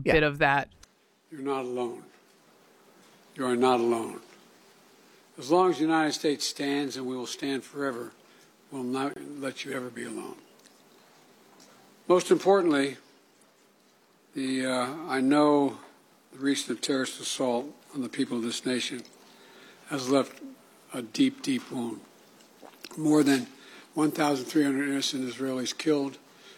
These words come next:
Speaker 3: including at least thirty-one American citizens by the terrorist group Hamas.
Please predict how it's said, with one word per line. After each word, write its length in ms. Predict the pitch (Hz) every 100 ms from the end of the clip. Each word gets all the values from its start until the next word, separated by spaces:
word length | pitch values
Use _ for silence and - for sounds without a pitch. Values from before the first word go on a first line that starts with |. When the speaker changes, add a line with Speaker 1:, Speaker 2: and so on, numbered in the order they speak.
| -
Speaker 3:
including 360 | - 160 139 135
at 120 | 147
least 280 | 143 139 -
thirty-one 400 | 151 143 139 139
American 420 | 131 135 127 -
citizens 640 | 123 143 120 - 123 107 - - - - - -
by 140 | 131
the 100 | 123
terrorist 480 | 123 - 135 120 -
group 180 | 139 123
Hamas. 560 | - 120 110 107 -